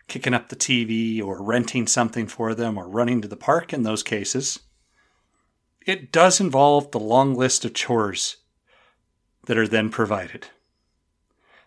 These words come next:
And then I'm always surprised at how suddenly everyone moves from bored to entertained as they scurry to creatively avoid the list of chores.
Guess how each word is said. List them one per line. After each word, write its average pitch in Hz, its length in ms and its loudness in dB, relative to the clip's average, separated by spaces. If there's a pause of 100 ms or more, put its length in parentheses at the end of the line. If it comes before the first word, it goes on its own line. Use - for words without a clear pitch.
And 139 240 -2
then 180 160 6
I'm 208 260 2
always 170 380 4
surprised 147 500 2
at 117 80 -10
how 131 200 4
suddenly 110 680 -2 (680)
everyone 123 580 2
moves 113 260 0
from 107 340 -6 (180)
bored 131 480 0
to - 120 -10
entertained 151 720 0 (440)
as 113 160 0
they 120 140 0
scurry 180 560 0
to 139 140 -8
creatively 131 640 -2
avoid 110 400 -2
the 104 100 -6
list 101 340 -6
of 98 80 -12
chores. - 580 -8